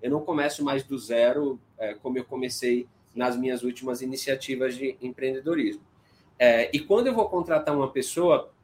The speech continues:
é, eu amadureci muito a minha visão quando eu fiz o processo de M and A com a W P P, porque eu negociei com Nova York, é, a empresa que tem capital aberto na bolsa de lá,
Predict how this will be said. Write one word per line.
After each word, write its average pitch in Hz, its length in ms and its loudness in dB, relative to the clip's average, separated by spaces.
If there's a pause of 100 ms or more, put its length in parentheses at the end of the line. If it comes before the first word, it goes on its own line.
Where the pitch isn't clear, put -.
(240)
é, 117 540 4 (120)
eu 151 120 2
amadureci 175 560 2
muito 180 280 -2
a 185 40 -2
minha 175 240 -2
visão 151 440 -2
quando 151 180 -6
eu 147 40 -8
fiz 147 180 -8
o - 40 -14
processo 143 480 -4
de 143 80 -4
M 143 160 0
and 135 160 2
A 135 40 -6
com 135 120 -8
a - 20 -8
W 143 260 -2
P 147 140 -4
P, 120 280 -6 (180)
porque - 160 -4
eu - 20 2
negociei 143 540 -2
com 147 100 -8
Nova 127 220 0
York, 120 500 0 (300)
é, 113 340 4
a 120 100 2
empresa 127 360 -4
que - 40 -20
tem 123 120 -8
capital 127 340 -2
aberto 127 320 -2
na 120 100 -2
bolsa 117 280 -6
de 113 100 -12
lá, 113 300 0